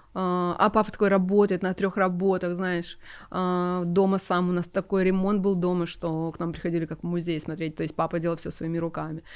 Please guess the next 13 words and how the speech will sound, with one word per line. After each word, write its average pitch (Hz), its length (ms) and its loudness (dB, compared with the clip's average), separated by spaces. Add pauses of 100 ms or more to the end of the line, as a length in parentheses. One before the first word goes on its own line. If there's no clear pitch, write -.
(180)
То 170 80 0
есть 180 160 -4
моя 196 200 4
мама, 180 640 2 (100)
представь, 170 420 -4
там, 170 260 -4
какой 175 380 -2
год, 175 360 0
там, 165 280 -2
я 160 140 2
не 165 120 2
знаю, 165 340 -2
там, 165 500 -6